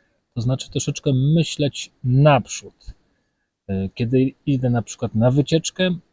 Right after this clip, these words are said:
weź ze sobą kanapki, weź ze sobą ciepłą herbatę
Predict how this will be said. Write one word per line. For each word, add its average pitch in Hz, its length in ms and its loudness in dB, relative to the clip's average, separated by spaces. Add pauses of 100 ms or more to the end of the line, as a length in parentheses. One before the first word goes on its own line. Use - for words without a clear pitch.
(140)
weź 120 300 2
ze 117 120 -2
sobą 110 460 -4 (280)
kanapki, 101 640 -6 (340)
weź 117 280 -2
ze 117 100 0
sobą 110 400 -4 (720)
ciepłą 123 340 -2
herbatę 98 640 -6